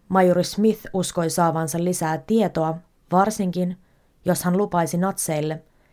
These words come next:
että Lindberg osallistuisi olympialaisten avajaispäivään. Olympialaisten kohdalla natsit halusivat erityisesti alleviivata kahta vuotta aiemmin käyttöön otettua lakia siitä, etteivät Saksan juutalaiset enää saaneet osallistua olympialaisiin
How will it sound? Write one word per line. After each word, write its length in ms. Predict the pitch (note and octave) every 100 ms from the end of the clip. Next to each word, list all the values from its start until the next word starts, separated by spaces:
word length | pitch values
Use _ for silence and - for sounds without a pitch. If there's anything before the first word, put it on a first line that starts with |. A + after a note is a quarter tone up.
| _ -
että 220 | F3 E3+
Lindberg 460 | F3+ F3 E3 D#3+ -
osallistuisi 680 | E3 D3+ D3+ - D3+ D3 -
olympialaisten 920 | D3+ C#3+ C#3 D3 C#3+ C#3+ - - -
avajaispäivään. 920 | A2 - - - - - - - - - _ _ _ _ _ _ _ _ -
Olympialaisten 680 | G#3+ B3 B3+ A#3+ A#3+ A#3+ A3
kohdalla 540 | A#3+ A3 F#3 F#3+ F#3 _ -
natsit 400 | F#3+ F3+ F3+ E3+
halusivat 420 | F3 E3+ F3 E3
erityisesti 640 | F3 E3 E3 D#3 D3 - -
alleviivata 680 | F3+ E3+ D#3 D#3+ D#3+ D#3+ D3+ _
kahta 320 | F3 D3+ E3+
vuotta 260 | C#3+ C#3+ -
aiemmin 400 | F3 E3+ D#3+ D#3
käyttöön 440 | D#3 D3 - D#3
otettua 500 | D#3 D3 C#3+ - D#3
lakia 360 | E3 E3 E3 D#3
siitä, 480 | C#3+ A3 G#3 D#3+ D3 _ _ _ _ -
etteivät 440 | A3 A3 A#3+ F#3 F3+
Saksan 420 | F#3+ F3+ F3 E3+
juutalaiset 680 | E3 D#3 D#3 D3+ D3+ D3 -
enää 260 | D#3+ D3 D3
saaneet 400 | D#3 D3 D3 C#3+
osallistua 580 | E3+ D#3+ D3+ C#3+ - -
olympialaisiin 1040 | - A#3 F#3+ - D#3+ D3+ D3+ D3 D#3 D3